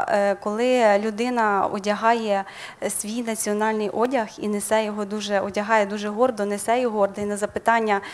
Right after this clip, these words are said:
е, Звідки ви, наші діти так гордо відпочали-, відпочивали, е,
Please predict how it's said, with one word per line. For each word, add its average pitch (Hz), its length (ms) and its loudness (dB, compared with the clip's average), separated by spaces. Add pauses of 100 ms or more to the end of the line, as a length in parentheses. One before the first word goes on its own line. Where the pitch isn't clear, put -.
(320)
е, 185 320 2 (220)
Звідки 220 480 -8
ви, 196 420 -2
наші 214 340 0
діти 208 540 0
так 220 180 8
гордо 226 320 4
відпочали-, 208 540 2
відпочивали, 214 680 4
е, 214 260 2